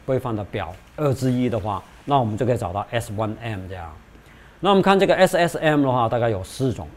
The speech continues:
可能性。然后一个的话是等于一点零，再来是零点九、零点八、零点七这样。那这个S one M啊是等于零点五五、零点五零、零点四五，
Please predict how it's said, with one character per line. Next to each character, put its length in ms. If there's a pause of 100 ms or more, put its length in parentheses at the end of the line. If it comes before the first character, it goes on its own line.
(400)
可 140
能 180
性。 180 (540)
然 120
后 100
一 100
个 100
的 60
话 120
是 120
等 100
于 120
一 80
点 240
零， 200 (600)
再 160
来 160
是 140
零 160
点 220
九、 240 (440)
零 200
点 220
八、 320 (160)
零 220
点 220
七 320
这 60
样。 120 (600)
那 120
这 120
个 60
S 220
one 280
M 260
啊 220
是 240
等 180
于 180 (280)
零 180
点 160
五 300
五、 160 (380)
零 180
点 180
五 220
零、 260 (220)
零 180
点 160
四 240
五， 260